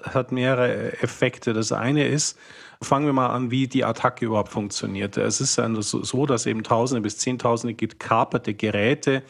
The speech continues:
also Botnets, oft I-O-T-Geräte, Computer, Smartphones, was auch immer, oder vielleicht irgendwie, äh, sogar, <laughs> äh, ja, der Wäschetrockner, ähm,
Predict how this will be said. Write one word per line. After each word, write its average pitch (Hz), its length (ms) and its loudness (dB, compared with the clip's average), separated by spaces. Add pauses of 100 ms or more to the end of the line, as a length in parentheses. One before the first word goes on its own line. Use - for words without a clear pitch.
(360)
also 110 340 0 (140)
Botnets, 120 680 0
oft 120 260 -2
I-O-T-Geräte, 117 1000 0
Computer, 123 640 0
Smartphones, 120 840 0 (480)
was 123 200 2
auch 127 140 0
immer, 127 380 2
oder 113 220 -2
vielleicht 117 540 0
irgendwie, 117 640 2
äh, 117 340 2
sogar, - 520 0 (260)
<laughs> - 300 -12
äh, 113 200 -2
ja, 117 260 4
der 113 260 0
Wäschetrockner, 127 880 0 (340)
ähm, 117 480 2